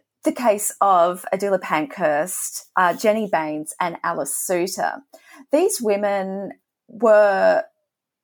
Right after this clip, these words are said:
these women took to the streets of Melbourne in nineteen seventeen. All had been very active in campaigning against the war so far, but they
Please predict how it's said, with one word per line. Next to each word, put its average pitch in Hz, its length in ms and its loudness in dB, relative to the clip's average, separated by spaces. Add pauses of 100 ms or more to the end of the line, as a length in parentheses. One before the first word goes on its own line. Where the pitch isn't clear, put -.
(1000)
these 285 340 0
women 262 220 2
took 311 280 -2
to 339 100 -2
the 262 80 -2
streets 147 560 -2
of 165 160 -4
Melbourne 160 560 -2
in 185 200 -4
nineteen 165 440 -6
seventeen. 156 840 -6 (100)
All 320 200 2
had 415 160 -6
been 403 200 -2
very 196 360 2
active 175 640 -4 (280)
in 208 100 -4
campaigning 208 580 -2
against 165 540 -4
the 202 80 -2
war 139 560 -2
so 175 400 2
far, 170 560 -4 (460)
but 269 180 4
they 294 240 0